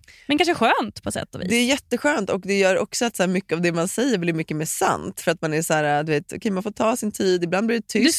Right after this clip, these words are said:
Speaker 1: säger det nästan till dig själv på något
Speaker 2: Exakt.
Speaker 1: vis, för att, ja,
Speaker 2: Exakt.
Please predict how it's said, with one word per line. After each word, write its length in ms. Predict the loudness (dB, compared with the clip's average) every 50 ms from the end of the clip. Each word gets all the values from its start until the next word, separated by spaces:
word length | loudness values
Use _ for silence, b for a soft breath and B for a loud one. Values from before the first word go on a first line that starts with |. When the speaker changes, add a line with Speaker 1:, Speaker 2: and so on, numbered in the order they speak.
| 4
Speaker 1:
säger 160 | 4 4 4 4
det 60 | 2
nästan 260 | 0 0 0 -2 -2
till 100 | 0 0
dig 60 | -2
själv 440 | -2 -2 -2 -2 -2 -2 -4 -6 -8
på 100 | -2 0
något 100 | 0 2
Speaker 2:
Exakt. 200 | 4 4 4 4
Speaker 1:
vis, 120 | 4 2
för 60 | 0 0
att, 220 | 0 0 -4 -10 -14 -14 -16 _ _ _ _ _ _ _ _ _
ja, 100 | -2 0
Speaker 2:
Exakt. 340 | 2 4 4 2 2 0 _